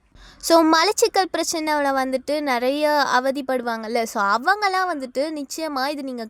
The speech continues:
கண்டினியூஸா ரெகுலரா கூட இந்த பனங்கிழங்கை எடுத்துட்டு வரலாம். because இது ரொம்ப, ரொம்ப நல்லது. சுகர் பேஷண்ட்ஸ்லாம் பாத்தீங்கன்னா தாராளமா இந்த பனங்கிழங்கை சாப்பிடலாம். because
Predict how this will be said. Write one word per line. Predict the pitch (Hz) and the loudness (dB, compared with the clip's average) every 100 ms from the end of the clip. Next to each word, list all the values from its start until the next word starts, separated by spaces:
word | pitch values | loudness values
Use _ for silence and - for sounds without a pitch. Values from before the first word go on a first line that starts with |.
| 233 | -4
கண்டினியூஸா | 254 320 392 392 311 277 269 262 | -6 -6 -6 -4 -6 -2 -2 -2
ரெகுலரா | 233 233 262 254 254 226 | -6 -4 -2 0 0 -2
கூட | 220 339 | -6 -6
இந்த | 349 254 | -4 -4
பனங்கிழங்கை | 233 240 233 226 220 | -4 -8 -8 -8 -10
எடுத்துட்டு | 220 226 226 | -12 -16 -8
வரலாம். | 214 208 208 302 - - - - 226 | -8 -6 -6 -6 -8 -14 -14 -6 0
because | 226 311 277 302 370 294 | 4 6 6 6 2 -2
இது | 240 226 | 0 0
ரொம்ப, | 247 370 453 440 | 0 0 2 2
ரொம்ப | 381 381 349 | 4 2 2
நல்லது. | 294 254 226 277 381 _ _ - - - | 0 0 0 -2 -2 _ _ -20 -8 0
சுகர் | - 339 392 480 494 | 4 4 6 4 4
பேஷண்ட்ஸ்லாம் | 415 392 392 359 349 349 339 | 0 0 -4 -4 2 2 4
பாத்தீங்கன்னா | 302 277 247 233 226 285 233 | 0 0 -8 -2 -2 0 0
தாராளமா | 220 254 381 415 349 269 269 381 | 2 4 4 2 0 -2 -4 -6
இந்த | 339 285 | -4 -4
பனங்கிழங்கை | 277 294 277 269 262 | -4 -6 -6 -6 -4
சாப்பிடலாம். | 254 226 240 226 220 269 | -4 -4 -6 -4 -4 -4
because | 254 233 240 | -6 -4 -4